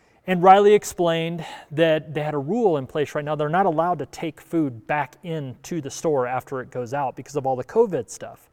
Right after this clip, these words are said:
And so he said, "Sorry, sir, I can't take that." Well, the man was even more irritated and said, "Well, I don't want it." And Riley said, "I understand.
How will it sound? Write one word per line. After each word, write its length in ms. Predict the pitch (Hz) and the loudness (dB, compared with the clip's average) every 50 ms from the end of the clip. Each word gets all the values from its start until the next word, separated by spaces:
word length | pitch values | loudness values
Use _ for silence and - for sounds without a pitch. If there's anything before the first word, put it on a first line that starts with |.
| _ _ _ _ _ _ _ - - - | _ _ _ _ _ _ _ -20 -14 -8
And 120 | - 165 - | -6 -6 -2
so 80 | 180 | -2
he 60 | 170 151 | -2 -2
said, 180 | - 170 151 | -2 -4 -2
"Sorry, 220 | - 208 202 180 170 | 2 2 2 2 2
sir, 160 | - 180 156 | 2 0 0
I 60 | 139 | 0
can't 260 | - - 196 170 156 - | 0 -4 -10 -12 -12 -12
take 300 | - - 180 165 - - | -10 -8 -8 -8 -8 -8
that." 300 | 147 120 110 - - - _ _ _ _ _ _ _ _ _ _ _ _ - | -10 -10 -10 -12 -16 -20 _ _ _ _ _ _ _ _ _ _ _ _ -4
Well, 100 | 156 151 | -2 0
the 80 | 147 143 | 0 0
man 380 | 143 165 196 214 185 139 135 | 0 0 0 0 0 -2 -4
was 360 | 127 120 117 110 - - - - - - | -4 -6 -6 -6 -8 -14 -16 -18 -18 -14
even 240 | 170 139 123 127 131 | -12 -10 -8 -8 -4
more 300 | 135 165 226 302 339 330 | -2 0 2 4 4 4
irritated 420 | 208 143 127 117 - - 143 127 127 | 4 4 4 2 -2 -4 -6 -6 -6
and 100 | 131 - | -6 -4
said, 200 | - 170 139 131 | -2 -2 -2 -2
"Well, 120 | 127 - | -4 0
I 140 | 139 131 156 | 4 6 6
don't 180 | 254 302 190 127 | 6 6 4 2
want 200 | 113 110 110 131 | -2 -6 -4 -4
it." 240 | 180 220 - - - _ _ _ _ _ _ _ _ _ _ | -6 -6 -8 -12 -20 _ _ _ _ _ _ _ _ _ _
And 100 | - 151 | -6 -2
Riley 200 | 156 156 156 156 | 0 2 2 0
said, 260 | 147 - 165 156 147 - _ _ - | 0 -2 -4 -4 -4 -6 _ _ -2
"I 160 | 151 147 151 | 0 0 0
understand. 640 | 156 160 156 - - - 170 160 170 180 185 185 | 0 -2 -4 -6 -4 -4 -4 -2 -2 -4 -6 -8